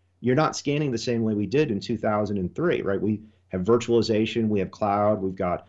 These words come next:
mobile, we've got, uh, all sorts of new things. And, you know, you have to adapt. And that's what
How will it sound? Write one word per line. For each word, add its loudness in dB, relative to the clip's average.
mobile, 4
we've -4
got, -4
uh, -2
all 0
sorts -2
of -6
new -2
things. -2
And, -2
you 0
know, 4
you 4
have 0
to 2
adapt. 2
And -4
that's -2
what 0